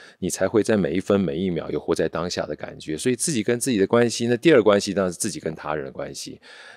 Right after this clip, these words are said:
那第三个关系当然自己跟环境的关系，就像我们气候变迁是一样了，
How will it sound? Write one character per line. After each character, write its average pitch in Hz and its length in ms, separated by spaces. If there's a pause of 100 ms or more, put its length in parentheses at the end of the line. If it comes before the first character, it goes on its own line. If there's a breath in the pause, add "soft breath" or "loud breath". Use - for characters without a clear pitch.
那 120 80
第 131 140
三 120 180
个 110 80
关 92 180
系 92 140
当 92 100
然 87 80
自 - 140
己 78 80
跟 82 160
环 73 300
境 82 160
的 71 100
关 - 240
系， - 140
就 - 40
像 101 120
我 76 40
们 78 80
气 - 140
候 87 100
变 85 220
迁 80 220
是 78 160
一 71 60
样 73 200
了， - 100